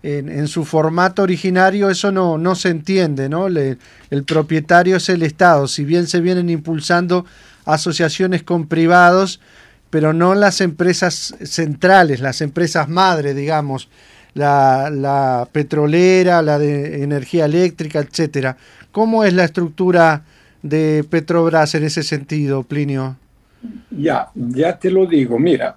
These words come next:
Speaker 2: Petrobras era una empresa pública, ¿no?
Speaker 1: Ujú.
Speaker 2: que fue creada por Getúlio Vargas en la década del cincuenta, después de mucha lucha popular. Bueno, cuando llega y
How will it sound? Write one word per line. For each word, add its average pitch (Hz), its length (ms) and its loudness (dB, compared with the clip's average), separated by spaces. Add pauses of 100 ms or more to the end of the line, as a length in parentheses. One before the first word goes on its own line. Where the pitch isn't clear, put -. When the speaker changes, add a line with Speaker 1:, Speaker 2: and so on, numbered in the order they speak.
(140)
Speaker 2:
Petrobras 214 800 -2 (100)
era 220 240 0
una 208 140 -10
empresa 180 520 -10
pública, 147 600 -8 (260)
¿no? 143 180 -6
Speaker 1:
Ujú. 139 80 -8
Speaker 2:
que 160 100 -10
fue 175 240 -4
creada 185 500 0
por 175 180 -6
Getúlio 180 560 -4
Vargas 196 560 -6 (320)
en 143 220 -10
la 151 140 -8
década 202 520 -6
del 165 240 -12
cincuenta, 143 800 -6 (140)
después 175 560 -2
de 156 120 -2
mucha 208 540 -2
lucha 190 460 -6
popular. 185 580 -4 (360)
Bueno, 185 240 -2 (560)
cuando 196 280 0
llega 240 580 -2
y 190 300 -16